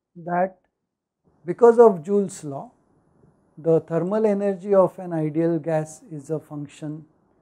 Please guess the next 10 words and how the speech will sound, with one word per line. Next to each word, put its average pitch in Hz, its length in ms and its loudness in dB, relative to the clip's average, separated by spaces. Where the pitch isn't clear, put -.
only 196 320 4
of 185 200 4
temperature, 139 680 -12
and 175 220 -8
so 269 420 2
is 202 200 2
the 247 200 0
enthalpy. 196 580 4
And 160 200 -2
hence, 254 480 -2